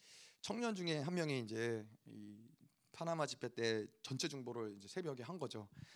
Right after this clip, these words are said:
어, 전체 중보를 새벽에 했는데 뭐 제가 자세한 내용은 잘 모르겠어요. 근데 얼-, 얼핏 들었는데 이제 그런 내용인 것 같아요. 이 친구가 이제 새벽에 출근하기 전에 이 엔트를 다니는 훌륭한 청년인데,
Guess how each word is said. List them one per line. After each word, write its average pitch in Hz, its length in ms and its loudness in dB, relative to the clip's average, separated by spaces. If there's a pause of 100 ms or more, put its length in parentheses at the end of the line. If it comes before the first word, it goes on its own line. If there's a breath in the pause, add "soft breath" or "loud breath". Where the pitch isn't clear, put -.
(260 loud breath)
어, - 100 -6
전체 165 240 4
중보를 202 320 6
새벽에 196 400 10
했는데 196 460 8
뭐 131 100 2
제가 120 260 -2
자세한 - 480 4
내용은 139 360 4
잘 - 240 -4
모르겠어요. 113 400 -4
근데 101 160 -8
얼-, 110 180 -4 (120)
얼핏 123 320 -2
들었는데 123 500 4
이제 110 160 0
그런 139 220 0
내용인 113 180 -2
것 110 80 -6
같아요. 104 260 -10 (440 loud breath)
이 156 80 -4
친구가 214 260 6
이제 165 100 2
새벽에 190 600 6
출근하기 269 420 2
전에 127 300 2 (320)
이 - 340 -6
엔트를 170 420 0
다니는 120 360 -2
훌륭한 160 400 -4
청년인데, 127 600 -6